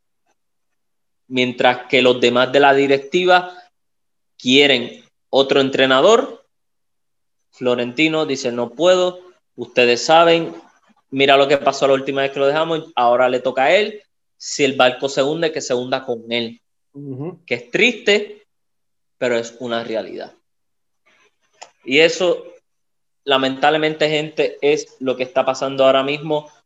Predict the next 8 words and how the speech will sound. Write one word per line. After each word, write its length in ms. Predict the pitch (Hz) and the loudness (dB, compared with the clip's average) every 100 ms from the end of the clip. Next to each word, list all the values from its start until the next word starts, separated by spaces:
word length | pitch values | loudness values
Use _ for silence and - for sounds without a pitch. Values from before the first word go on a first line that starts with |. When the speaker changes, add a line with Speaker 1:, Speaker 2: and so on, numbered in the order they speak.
| _ | _
Speaker 1:
con 480 | - 208 196 196 - - _ _ _ | 2 4 4 -2 -10 -20 _ _ _
jugadores 800 | 156 151 143 151 156 143 143 - _ | 0 4 6 6 6 2 -2 -14 _
muy 380 | 135 156 202 220 | -10 2 4 4
buenos, 640 | 190 139 123 104 107 - _ _ _ _ _ _ _ _ - | 4 4 2 -2 -10 -20 _ _ _ _ _ _ _ _ -2
pero 200 | 127 131 | 0 4
que 60 | |
al 140 | 127 123 | 2 2
parecer 720 | 127 123 - 175 175 - | 2 2 2 2 0 -4